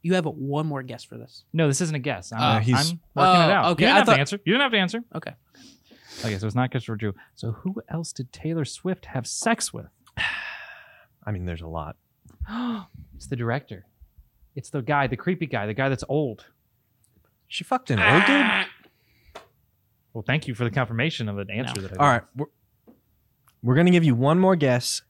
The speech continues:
Speaker 3: Any celebrity that you share a birthday with, and then I'll reveal
Speaker 2: Okay.
Speaker 3: a couple
Speaker 2: <clears throat>
Speaker 3: of our favorites.
Speaker 2: Here's the thing. I don't know his name.
Speaker 3: Yeah.
Speaker 2: But I'm gonna say something that I think is good enough.
Speaker 3: Okay.
Speaker 2: It's the guy from N sync.
Speaker 3: Uh,
Speaker 2: No.
Speaker 3: I don't think so.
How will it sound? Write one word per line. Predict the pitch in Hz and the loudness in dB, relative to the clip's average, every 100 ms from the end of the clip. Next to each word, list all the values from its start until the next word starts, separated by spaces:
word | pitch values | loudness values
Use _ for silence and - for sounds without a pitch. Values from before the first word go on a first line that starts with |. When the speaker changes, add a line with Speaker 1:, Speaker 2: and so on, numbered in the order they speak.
| - | 0
Speaker 3:
Any | 151 196 | 2 2
celebrity | - 180 156 156 151 151 | 2 4 4 4 4 4
that | 120 110 | 2 2
you | 135 | 0
share | - 143 | 2 2
a | 139 | 2
birthday | 113 107 110 | 2 0 0
with, | 104 107 - - | 2 0 -4 -4
and | 101 | 0
then | 98 92 | 2 2
I'll | 87 | -2
reveal | 87 90 90 87 82 | -6 -6 -6 -6 -2
Speaker 2:
Okay. | 123 92 - | -2 -2 -4
Speaker 3:
a | 113 | 2
couple | 208 196 117 | 4 6 2
Speaker 2:
<clears throat> | |
Speaker 3:
of | 98 - | 0 -4
our | 101 92 | -6 -4
favorites. | 92 76 | -4 0
Speaker 2:
Here's | 156 | 0
the | 139 | 0
thing. | 104 | -2
I | 120 | -2
don't | 139 | -2
know | 156 | -2
his | 139 | -2
name. | 110 143 - - | -4 -4 -14 -6
Speaker 3:
Yeah. | 101 98 _ _ _ _ _ _ _ _ _ | -6 -6 _ _ _ _ _ _ _ _ _
Speaker 2:
But | - | -4
I'm | 110 | -2
gonna | 113 | -2
say | 110 135 123 123 | -2 -2 0 -2
something | - 117 117 | -4 -4 -2
that | 104 | -2
I | 101 | -2
think | 110 | -4
is | 98 | -6
good | 101 107 | -6 -4
enough. | 101 85 - - | -6 -8 -14 -8
Speaker 3:
Okay. | 95 98 - _ _ _ _ _ | -4 -4 -8 _ _ _ _ _
Speaker 2:
It's | - | -16
the | |
guy | 95 117 120 | -4 -2 -2
from | 123 113 | -4 -6
N | 98 | -6
sync. | 104 - - _ _ _ _ _ _ _ _ _ _ _ _ _ _ _ _ | -10 -14 -20 _ _ _ _ _ _ _ _ _ _ _ _ _ _ _ _
Speaker 3:
Uh, | 135 139 131 127 - _ _ _ _ _ _ | -4 -2 -2 -6 -10 _ _ _ _ _ _
Speaker 2:
No. | _ _ _ _ 127 | _ _ _ _ -2
Speaker 3:
I | |
don't | 123 95 | -2 -2
think | 80 | -10
so. | - | -14